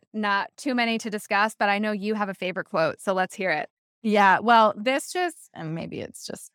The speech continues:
Speaker 2: me because I've had this moment happen to me in life, but I read this, and it's kind of a subtle moment, and, and it's one of the reasons why, I mean, any author that I love has so many of these moments throughout their book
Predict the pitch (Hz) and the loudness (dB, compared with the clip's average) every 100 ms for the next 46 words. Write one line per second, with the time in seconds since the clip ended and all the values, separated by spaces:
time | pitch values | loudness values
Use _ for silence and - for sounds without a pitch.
0 | - - - - - - 180 170 - 170 | -8 -6 -4 -6 -6 -6 -4 -4 0 -2
1 | - 170 - - - - 175 - 170 190 | 0 -4 -4 -6 -6 -2 -2 -2 -4 -2
2 | 185 180 185 - - _ _ _ _ 196 | -2 -2 -2 -2 -4 _ _ _ _ 4
3 | 190 185 190 202 196 - - 170 170 185 | 6 6 4 2 -4 -8 -16 -10 0 2
4 | 196 233 220 180 170 160 156 160 _ _ | 2 0 -4 -8 -6 -4 -6 -10 _ _
5 | _ _ _ _ - 180 180 170 165 165 | _ _ _ _ -8 -4 -2 0 0 -2
6 | 160 160 _ _ _ _ - 220 - 247 | -6 -10 _ _ _ _ -4 -4 0 0
7 | 269 285 247 180 214 190 160 165 156 - | 2 0 0 2 2 0 -4 -6 -8 -4
8 | 208 196 - - 190 180 - _ 190 - | -4 -4 -6 -4 -2 -4 -10 _ -8 -4
9 | 226 233 190 185 175 160 160 160 156 151 | -2 0 0 -2 -6 -4 0 2 2 -2
10 | 165 _ _ _ 175 170 - 165 165 - | -8 _ _ _ -6 -6 -6 -6 -6 -4
11 | 156 175 165 160 151 156 156 151 - 165 | -4 -4 -4 -4 -2 -2 0 -2 -2 0
12 | 147 - 156 147 151 151 151 156 151 151 | 0 -2 -4 -2 -2 -2 -4 -6 -4 -4
13 | 151 - 156 151 160 156 160 160 | -6 -4 0 0 -2 -4 -2 -4